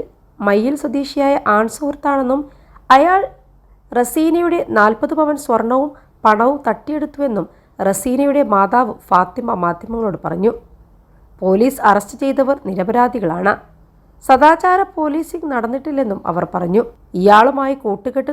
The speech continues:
തുടങ്ങിയ ശേഷം നമ്മളെ കണ്ടുകൂടാത്ത രീതിയിലായിരുന്നു പെരുമാറ്റം. ഇവൻ അവിടെ വരുന്ന വിവരം രണ്ട് ദിവസം മുൻപാണ് അറിഞ്ഞത്.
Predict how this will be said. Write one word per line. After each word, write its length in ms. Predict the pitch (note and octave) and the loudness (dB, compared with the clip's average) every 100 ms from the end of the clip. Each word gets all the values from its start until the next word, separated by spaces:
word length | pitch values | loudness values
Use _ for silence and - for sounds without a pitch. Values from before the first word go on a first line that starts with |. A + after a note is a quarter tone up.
| C#4+ | -4
തുടങ്ങിയ 300 | B3+ B3 C4 C4+ | -4 -4 -4 -4
ശേഷം 280 | B3 B3+ - - _ _ G3 | -4 -4 -8 -12 _ _ -6
നമ്മളെ 320 | F#3 G#3 B3+ C4 | -2 0 0 0
കണ്ടുകൂടാത്ത 600 | A3 G3+ C4 C4 B3+ B3+ B3+ B3 | -4 -2 -4 -2 -2 -2 -4 -6
രീതിയിലായിരുന്നു 640 | - A#3+ A#3+ A#3 G3 E3 F3+ | -6 -4 -2 0 -2 -4 -8
പെരുമാറ്റം. 460 | E3+ F3 F3+ C4+ - _ _ _ _ _ _ _ - C#4+ | -8 -8 -6 -10 -10 _ _ _ _ _ _ _ -6 0
ഇവൻ 180 | D4+ F#4+ F#4 | 2 4 4
അവിടെ 240 | D#4 E4+ D4 | 4 2 2
വരുന്ന 260 | B3+ B3+ D#4+ | 0 0 0
വിവരം 300 | D4 D4 D4 - | 2 0 0 -2
രണ്ട് 180 | F#3 G3+ | -2 -2
ദിവസം 260 | C4+ C4+ - | -4 -4 -4
മുൻപാണ് 320 | C#4 A#3 E3+ E3+ | -4 0 0 0
അറിഞ്ഞത്. 320 | E3+ F#3+ | -4 -2